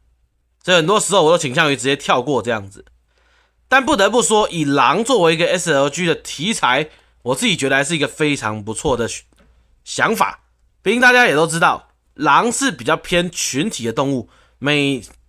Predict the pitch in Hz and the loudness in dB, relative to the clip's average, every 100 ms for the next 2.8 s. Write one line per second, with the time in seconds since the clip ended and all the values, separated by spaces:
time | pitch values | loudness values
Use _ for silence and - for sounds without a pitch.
0 | _ _ _ - 170 240 170 151 143 165 | _ _ _ -4 2 2 2 -4 0 0
1 | 156 - _ _ - 185 208 - 131 135 | 0 -6 _ _ -2 0 0 -2 -2 0
2 | 156 180 190 196 - 180 175 | 0 0 -2 -2 -4 -4 -4